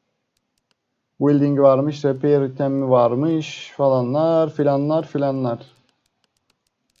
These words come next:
Mind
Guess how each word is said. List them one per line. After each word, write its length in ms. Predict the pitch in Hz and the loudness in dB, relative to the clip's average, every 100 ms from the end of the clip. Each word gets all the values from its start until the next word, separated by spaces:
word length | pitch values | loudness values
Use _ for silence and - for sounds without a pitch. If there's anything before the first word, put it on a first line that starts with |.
| _ _ _ _ _ _ _ _ _ _ _ _ _ _ _ _ _ _ _ _ _ _ _ _ _ _ - | _ _ _ _ _ _ _ _ _ _ _ _ _ _ _ _ _ _ _ _ _ _ _ _ _ _ -10
Mind 340 | 127 139 151 | -4 -2 -2